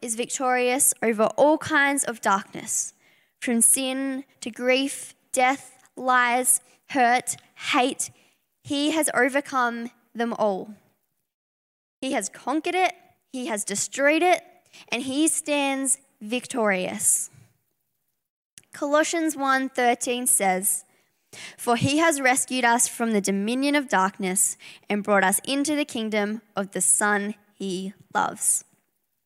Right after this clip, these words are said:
If you believe in Jesus, if you believe he truly is the Son of God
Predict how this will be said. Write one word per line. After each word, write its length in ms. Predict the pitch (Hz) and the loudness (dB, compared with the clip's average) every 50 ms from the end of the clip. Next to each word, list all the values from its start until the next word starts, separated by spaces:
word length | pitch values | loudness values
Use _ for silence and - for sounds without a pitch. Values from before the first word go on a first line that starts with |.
| _ _ _ _ _ _ - _ - - - - - - | _ _ _ _ _ _ -20 _ -18 -18 -18 -16 -8 -2
If 200 | 302 294 - 285 | -2 0 2 2
you 120 | 311 311 | 0 2
believe 420 | 339 370 339 320 311 311 320 285 | 2 2 2 2 2 2 2 2
in 160 | 302 302 277 262 | 0 0 -2 -2
Jesus, 720 | - 226 214 226 202 240 269 302 - - - - - - _ _ _ _ _ _ - - _ | -2 -4 -4 -4 -4 -4 -4 -4 -2 0 0 0 -2 -6 _ _ _ _ _ _ -20 -20 _
if 200 | - 277 285 - | -4 -4 -2 0
you 120 | 285 302 269 | -2 -2 0
believe 320 | 285 311 294 285 285 - | 0 0 0 0 0 -2
he 100 | 285 262 | -4 -4
truly 920 | - - - - - 294 320 330 330 320 320 311 294 277 262 - - 262 | -4 -6 -6 -8 -6 -4 0 0 2 2 2 2 0 -2 -4 -4 -2 0
is 320 | 277 277 277 254 247 - | 2 2 2 0 -2 -4
the 100 | - 247 | -2 0
Son 340 | - - - 247 247 247 254 | 0 2 2 2 2 2 2
of 160 | 226 226 214 | 0 -2 -2
God 480 | - 226 220 214 233 254 269 269 240 | -2 0 2 2 2 0 0 -6 -10